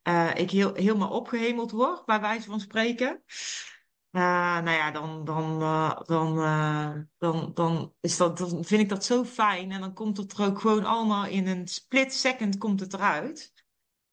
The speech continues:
Ehm, en wat anderen misschien dagen over, eh, doen om op papier te krijgen, heb ik in een paar uurtjes op papier gezet. Dus dat is gewoon de efficiëntie die wij natuurlijk ook hebben als projectors.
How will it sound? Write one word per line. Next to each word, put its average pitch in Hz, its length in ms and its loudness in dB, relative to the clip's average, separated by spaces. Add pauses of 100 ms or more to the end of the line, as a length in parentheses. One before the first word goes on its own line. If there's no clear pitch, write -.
Ehm, 180 1160 2 (240)
en 185 180 4
wat 185 200 8
anderen 196 400 4
misschien 180 380 2
dagen 196 340 2
over, 175 320 -6
eh, 175 200 -4
doen 185 220 4
om 175 160 0
op 175 100 -4
papier 196 320 2
te 196 100 -6
krijgen, 170 380 0
heb 175 120 0
ik 190 120 -2
in 185 100 2
een 170 120 -2
paar 170 280 2
uurtjes 165 240 -8
op 170 100 -6
papier 208 340 4
gezet. 170 500 -4 (320)
Dus 170 160 -8
dat 196 200 4
is - 340 -2
gewoon 190 260 6
de 170 80 -2
efficiëntie 190 640 0
die 175 140 0
wij 175 200 2
natuurlijk 170 420 -4
ook 202 200 0
hebben 147 220 -6
als 151 120 -10
projectors. 160 760 -2